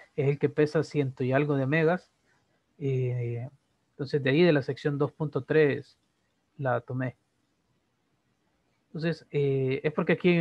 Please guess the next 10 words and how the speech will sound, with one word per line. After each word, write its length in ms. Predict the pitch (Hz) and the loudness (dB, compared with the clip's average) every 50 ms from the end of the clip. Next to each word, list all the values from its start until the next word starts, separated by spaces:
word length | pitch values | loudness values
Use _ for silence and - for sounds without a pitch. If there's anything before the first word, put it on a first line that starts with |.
| 160 | 2
hay 100 | 147 151 | 2 2
unas 220 | 160 170 160 156 - | 2 2 2 0 2
cuantas 320 | - 165 156 - 156 147 | 0 0 2 2 2 4
reglas 280 | 147 156 160 160 151 143 | 4 4 4 4 4 4
adicionales 760 | 147 143 135 135 139 131 139 156 165 165 156 147 135 - - | 2 2 0 -2 -4 -2 0 0 2 2 2 2 0 -4 -8
en 180 | 139 143 147 131 | -10 -10 -8 -8
comparación 520 | - 131 - 131 123 120 - - 143 143 | -8 -6 -4 -4 -4 -4 -4 -6 -4 -2
al 100 | 135 127 | -2 -2
de 100 | 127 120 | -4 -6
Susan. 340 | - - 127 120 - - | -6 -6 -8 -8 -10 -14